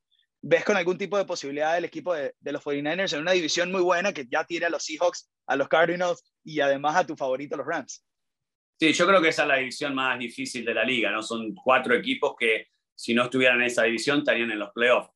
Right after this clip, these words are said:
Speaker 2: Eh, yo creo que los forty-niners, eh, después del Super Bowl tuvieron muchísimas lesiones, entonces eso lo, los perjudicó muchísimo el año pasado. Este año con, con, con la vuelta de la mayoría de sus titulares lesionados,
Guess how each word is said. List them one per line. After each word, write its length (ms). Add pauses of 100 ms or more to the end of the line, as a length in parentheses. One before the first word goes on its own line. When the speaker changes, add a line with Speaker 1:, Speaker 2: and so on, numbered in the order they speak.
(160)
Speaker 2:
Eh, 460
yo 120
creo 140
que 80
los 140
forty-niners, 640 (240)
eh, 400
después 340
del 120
Super 260
Bowl 260
tuvieron 300
muchísimas 460
lesiones, 580
entonces 320
eso 100
lo, 160
los 160
perjudicó 420
muchísimo 440
el 80
año 180
pasado. 580 (240)
Este 300
año 220
con, 280
con, 640
con 400 (120)
la 180
vuelta 380
de 100
la 100
mayoría 420
de 60
sus 140
titulares 460
lesionados, 760